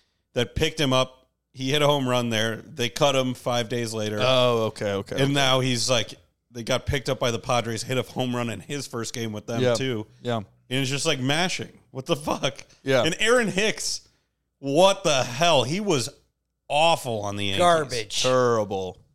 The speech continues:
Speaker 1: He has already hit more home runs with the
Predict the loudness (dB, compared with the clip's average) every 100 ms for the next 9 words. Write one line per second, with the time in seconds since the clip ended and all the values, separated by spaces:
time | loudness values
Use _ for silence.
0 | _ -20 _ _ -4 -2 0 0 0 2
1 | 4 4 2 -4 -2 -4 -4 -12 -6 0
2 | 2 2 0 0 2 2 0 -4 -6 -6
3 | _ _ _ _ _ _ _ _ _ -4
4 | -2 -2 -6 -6 -6